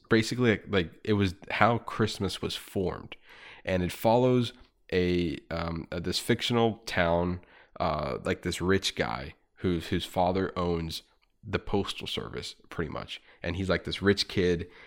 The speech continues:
and he got everything handed to him, and his father basically wanted to punish him, and so it's like, Look, I know you try to fail out of basically mailman school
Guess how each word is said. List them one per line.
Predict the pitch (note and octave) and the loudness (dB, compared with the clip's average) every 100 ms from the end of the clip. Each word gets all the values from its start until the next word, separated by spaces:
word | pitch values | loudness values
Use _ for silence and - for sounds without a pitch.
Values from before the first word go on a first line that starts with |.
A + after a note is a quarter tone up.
| - | -10
and | E2+ E2 D#2+ D#2 | -6 -4 -4 -4
he | F2 | -2
got | - E2 | 0 0
everything | G2 G#2 | 0 0
handed | F#2+ F2+ F2 | 2 2 0
to | - E2+ | 0 0
him, | E2 | 0
and | |
his | D#2+ | -2
father | - F#2+ F#2+ | 4 4 4
basically | F2+ F2 E2+ | 2 2 0
wanted | F2 E2 E2 | 0 0 -2
to | |
punish | - E3+ C#3 - | 2 4 6 4
him, | F2 E2 - - - - | 2 -2 -6 -18 -16 -6
and | F2 E2 | -4 2
so | F#2 | 2
it's | F2 | 4
like, | E2 - | 0 2
Look, | F#2+ - - - - - | 0 0 -14 -20 -20 -2
I | F#2 | 2
know | F#2 | 4
you | G2+ | 2
try | G2+ G#2+ | 4 4
to | F#2+ | 4
fail | - G2+ G2 F2+ | 2 4 6 6
out | F2 F2 - | 6 4 2
of | F#2 F2+ | -4 -2
basically | F2 E2+ F2+ F2+ F2 E2+ D#2+ | -4 -2 -4 0 0 0 -4
mailman | - E2 E2 F2+ F2+ F#2+ | -4 -4 -2 0 2 0
school | - - G#2+ G#2 A2 | -2 -2 0 0 -2